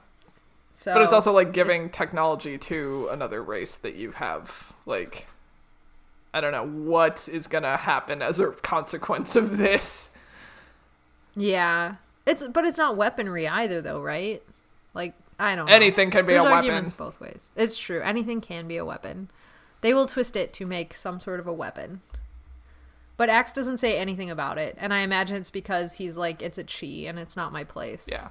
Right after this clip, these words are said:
Speaker 1: 'Cause he doesn't even wanna get involved in, like, voting because he's like, "That's a human thing."
Speaker 2: Yeah, yeah.
Speaker 1: So, I don't know. He probably, like, felt, like, weird. Like, when you see somebody else do something that you're like, "Ooh, I don't personally believe in that,
Speaker 2: Sure.
Speaker 1: but I can't say anything."
Speaker 2: Yeah.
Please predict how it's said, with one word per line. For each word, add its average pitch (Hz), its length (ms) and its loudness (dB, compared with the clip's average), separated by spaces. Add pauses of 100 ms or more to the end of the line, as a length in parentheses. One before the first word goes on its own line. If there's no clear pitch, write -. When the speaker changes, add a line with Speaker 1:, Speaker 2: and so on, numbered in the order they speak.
Speaker 1:
'Cause 320 120 0
he 370 100 4
doesn't 415 200 2
even 359 160 0
wanna 302 160 2
get 220 240 0
involved 220 460 0
in, 214 120 -2
like, 196 240 -4
voting 175 560 0
because 170 280 -6
he's 180 140 -4
like, 175 160 -4
"That's 202 200 0
a 180 40 -6
human 254 460 2
thing." 190 240 0
Speaker 2:
Yeah, 180 440 6 (280)
yeah. 151 300 -10 (240)
Speaker 1:
So, 165 580 -4 (320)
I 170 160 -8
don't 65 140 -8
know. 110 240 -10 (140)
He 269 120 2
probably, 294 340 2
like, 226 220 0
felt, 180 340 -2
like, 165 220 -6
weird. 165 540 -6
Like, 175 180 -6
when 190 120 -4
you 185 80 -8
see 190 200 -8
somebody 180 400 -6
else 156 220 -2
do 180 160 -8
something 175 400 -6
that 170 120 -6
you're 165 120 -4
like, 160 180 -4
"Ooh, 240 220 -2
I 180 80 4
don't 208 180 -2
personally 185 420 -6
believe 165 380 -6
in 165 140 -6
that, 156 200 -2
Speaker 2:
Sure. 127 140 -4
Speaker 1:
but 160 320 -2 (800)
I 165 80 -12
can't 190 260 -8
say - 220 -8
anything." 170 360 -6
Speaker 2:
Yeah. 147 240 -6